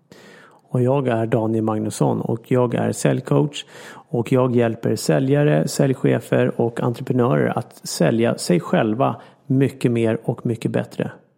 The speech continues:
Ett stort tack till våran samarbetspartner Lundalogik, Sveriges främsta leverantör av C R M och säljverktyg.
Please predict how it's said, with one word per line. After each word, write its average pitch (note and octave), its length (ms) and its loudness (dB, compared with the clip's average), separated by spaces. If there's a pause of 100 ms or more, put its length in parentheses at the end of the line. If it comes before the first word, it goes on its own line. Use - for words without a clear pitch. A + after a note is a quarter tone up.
(240)
Ett B2 200 2
stort - 360 0
tack C3+ 240 0
till A#2+ 200 0
våran A2 300 4
samarbetspartner A2 1000 2
Lundalogik, A#2+ 880 2
Sveriges D#3+ 600 2
främsta B2+ 440 0
leverantör A#2 680 2
av A2+ 360 2
C - 260 0
R D3+ 100 2
M D3 280 2
och A#2+ 300 0
säljverktyg. A2 920 0